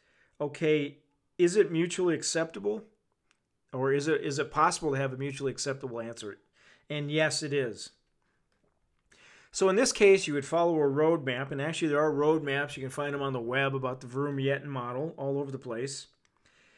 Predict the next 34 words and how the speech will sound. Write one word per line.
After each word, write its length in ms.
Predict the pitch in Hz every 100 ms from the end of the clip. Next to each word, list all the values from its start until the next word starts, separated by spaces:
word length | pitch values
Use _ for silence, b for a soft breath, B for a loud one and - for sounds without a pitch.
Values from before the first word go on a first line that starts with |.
| b b -
And 480 | 160 160 160 160 -
you'd 240 | 175 156
lead 300 | 170 180 175
to 160 | 165 170
yourself 400 | 165 139 170 160
to 60 | 160
what 80 | 156
we 60 |
call 200 | 151 156
a 40 | 139
type 300 | 175 180 180
six 280 | - 180 -
decision, 520 | 135 139 135 120 120
where 100 | 127
the 80 | 123
foreman 600 | 170 202 233 233 226 - b b b b
should 260 | - 151
use 200 | 151 151
problem 560 | 151 - 165 185 170 147
solving 460 | 139 139 123 120 113
for 220 | 139 123
the 100 | 123
solution. 640 | - 131 120 113 107 92 - _ _ b b b b
Uh, 280 | 131 127 120 131 _ _ _ _
quality 440 | - 156 170 185 170
may 180 | 156 156
have 220 | 160 160
to 60 | 214
be 80 | 180
sacrificed 960 | - 147 - 139 147 139 143 - - _ _ _ _ _ _ _
by 140 | 139 135
having 340 | 151 151 151
each, 340 | 156 156 - 151
uh, 300 | 147 147